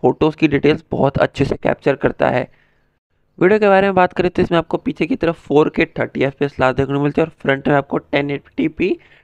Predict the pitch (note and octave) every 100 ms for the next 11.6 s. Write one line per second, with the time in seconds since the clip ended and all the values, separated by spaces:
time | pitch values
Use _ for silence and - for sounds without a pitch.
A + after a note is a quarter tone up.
0 | - A3+ A3 G#3 G3 E3+ E3+ - D3 C3
1 | C3 B2 B2+ B2 A#2+ G2+ - - _ _
2 | _ _ - F3 A3 G#3+ G3+ G3+ G#3 F#3+
3 | F#3 F#3+ F#3 C#3 A#2+ C3 C3 - D3+ F3
4 | D#3+ E3 D#3 C4 D#3 C#3 C#3+ D#3+ - D3
5 | D#3 D3 D#3+ D#3+ C3 B2+ D3+ D3 B2+ C3
6 | C3 C3 C3 C3+ C3+ B2+ B2+ B2 C3 -
7 | B2 B2 B2+ A#2 B2 C3 B2+ B2+ B2+ -
8 | B2+ C#3+ - - C#3 C3 - - - -
9 | D#3 D#3+ B2+ - - - - - - D3+
10 | C#3 - G#3 - - _ - G3 G#3 G#3
11 | G#3 E3+ D#3+ D3 C3